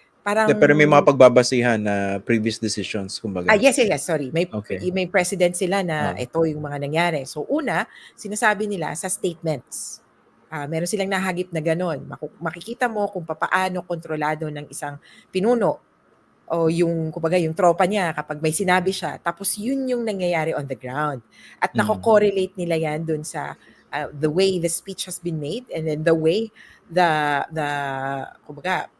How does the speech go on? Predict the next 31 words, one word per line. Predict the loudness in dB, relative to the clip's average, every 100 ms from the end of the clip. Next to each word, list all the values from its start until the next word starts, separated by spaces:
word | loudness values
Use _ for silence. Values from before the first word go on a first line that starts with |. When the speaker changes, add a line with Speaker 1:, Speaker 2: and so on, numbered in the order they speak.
| _
Speaker 1:
the | -10 -4
quote-unquote | -2 -2 0 2 2
directives | 4 4 2 0 -2 -2 -4 -8
or | -6
hidden | -2 -2 2 0
directives | 0 -2 -2 -6 -16 -16 -18 -20 -20 -2
have | -2 0
been | 0 0
implemented. | -2 -4 -4 -4 -8 -4 -4 -4 _ _ _ _
Dun | -4 -2
sa |
isang, | -2 -2 -2 -2 -4 -6 -6 -6 -6 -8 -8 -10 -6
ah, | -4 -2 -2 -2 -2 -4 -6
anong | -8 -6
tawag | -6 -4
dun? | -4 -4
Sa | -8
isang | -8 -8 -8 -12 -16
insidente, | -8 -6 0 0 0 -2
parang | -2 2 2 0 -6 -20 -20 -20 -4
may | 0 2 0 -2
signal | -2 0 2 4
lang | 4
sila. | 4 0 0 -2 -10 _
Hindi | -6 -4
mo | -2
sasabihin | -2 -2 0 -2 2
na |
papatay. | 4 4 2 -2 -2
O, | -2
si-, | -4